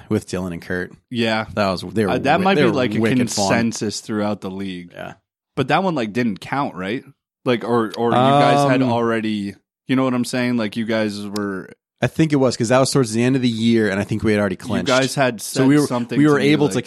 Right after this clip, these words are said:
Speaker 1: kinda,
Speaker 2: Yeah.
Speaker 1: um, you know, just kinda fool around. But either way, they were a lot of fun to go out with.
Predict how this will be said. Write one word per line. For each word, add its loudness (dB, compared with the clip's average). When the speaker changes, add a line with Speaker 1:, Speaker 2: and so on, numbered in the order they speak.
Speaker 1:
kinda, 2
Speaker 2:
Yeah. 2
Speaker 1:
um, -6
you -6
know, -2
just -8
kinda -4
fool -8
around. -6
But -8
either 4
way, 0
they 0
were 2
a 0
lot 0
of -10
fun -6
to -10
go -8
out -6
with. -10